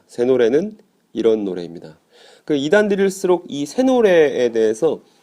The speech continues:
이 새 노래가 자신들의 노래라고 주장하거든요. 그런데 정작 요한계시록 본문은 이 새 노래에 대해서 어떻게 얘기하고 있는지를 우리가 하나씩 하나씩 살펴보도록 하겠습니다.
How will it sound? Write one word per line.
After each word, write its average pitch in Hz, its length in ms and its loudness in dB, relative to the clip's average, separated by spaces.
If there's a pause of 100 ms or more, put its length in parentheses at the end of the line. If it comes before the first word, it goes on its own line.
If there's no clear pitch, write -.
이 117 60 -4
새 175 120 -4
노래가 151 300 0
자신들의 143 460 -2
노래라고 101 680 0
주장하거든요. 110 840 -4 (480)
그런데 107 340 -2
정작 113 480 -4 (340)
요한계시록 117 640 -2
본문은 95 460 -6
이 95 80 -10
새 139 120 -6
노래에 135 220 -2
대해서 101 400 -8 (240)
어떻게 131 380 -8
얘기하고 101 360 -4
있는지를 90 420 -8
우리가 95 300 -10 (220)
하나씩 165 320 -8
하나씩 110 460 -8
살펴보도록 127 640 -8
하겠습니다. 87 500 -12